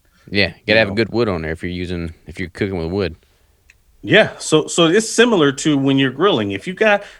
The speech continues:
Speaker 2: puffy black smoke coming out of your there, it do-, I don't care what temperature it is,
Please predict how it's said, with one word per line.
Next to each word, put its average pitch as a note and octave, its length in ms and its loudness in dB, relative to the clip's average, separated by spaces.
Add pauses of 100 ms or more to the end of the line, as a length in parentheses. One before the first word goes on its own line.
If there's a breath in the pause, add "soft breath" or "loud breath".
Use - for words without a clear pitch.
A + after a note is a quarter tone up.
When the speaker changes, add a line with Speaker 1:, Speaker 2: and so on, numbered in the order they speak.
(120)
Speaker 2:
puffy F#3+ 300 2
black E3+ 340 -4
smoke F#3 460 -4 (240 soft breath)
coming E3+ 240 0
out E3 140 2
of E3 60 0
your D#3+ 200 2
there, F3 420 2
it D3+ 100 -4
do-, E3+ 200 -6
I F#3+ 80 -2
don't B3 120 -4
care C3 120 2
what B2+ 180 0
temperature E3 460 -2
it F#2+ 80 -6
is, A2+ 240 -6